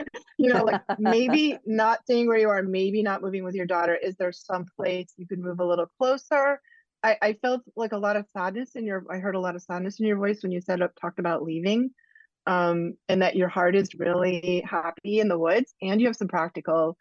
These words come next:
Speaker 1: um, practical things that you really actually need to deal with. So I feel like there's some other option you haven't thought of yet that'll give you s-, that same connection to your, the nature that you need, but also maybe offer more resources and community for you. So there's some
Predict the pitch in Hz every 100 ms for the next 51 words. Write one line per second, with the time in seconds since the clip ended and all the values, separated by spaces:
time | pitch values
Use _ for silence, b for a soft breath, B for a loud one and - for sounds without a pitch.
0 | b b b _ - 180 170 165 208 202
1 | 208 202 190 294 311 - 170 180 180 180
2 | 170 - 185 180 175 170 185 170 - 180
3 | 165 - - 208 - 269 294 240 233 -
4 | 226 - 202 247 262 - 208 208 202 196
5 | 185 175 170 180 214 240 269 - b -
6 | 202 185 202 208 208 240 240 - 190 170
7 | - 190 196 185 170 - 196 - 170 165
8 | 165 - _ _ _ _ - 190 185 196
9 | 240 233 240 240 - - 247 254 208 196
10 | 185 190 - 196 190 196 190 185 170 170
11 | 180 170 170 170 170 - 165 165 160 160
12 | - 160 156 165 156 151 156 151 151 151
13 | - B B B _ 202 190 175 170 175
14 | 202 196 - 233